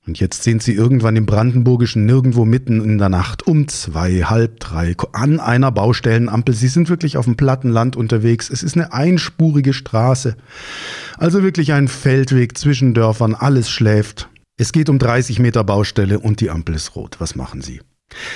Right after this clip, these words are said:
Ich hab das mal beobachtet. Ich hab ja mal in der Prignitz gelebt. Wir hatten da mal im Sommer so eine Baustelle. Und, äh, weil es nachts sowieso schön ist, also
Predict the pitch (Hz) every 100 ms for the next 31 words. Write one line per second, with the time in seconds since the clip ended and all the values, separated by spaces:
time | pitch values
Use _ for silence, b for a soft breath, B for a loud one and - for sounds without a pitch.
0 | B 113 180 196 190 175 160 135 156 175
1 | 165 165 143 131 135 123 120 120 120 113
2 | 147 143 117 - 110 123 156 - 113 120
3 | 131 127 120 117 117 117 110 117 117 110
4 | 104 101 107 120 127 - 117 110 104 110
5 | 117 113 113 208 156 143 180 - - 139
6 | 127 120 202 - 156 170 160 160 - 104
7 | 113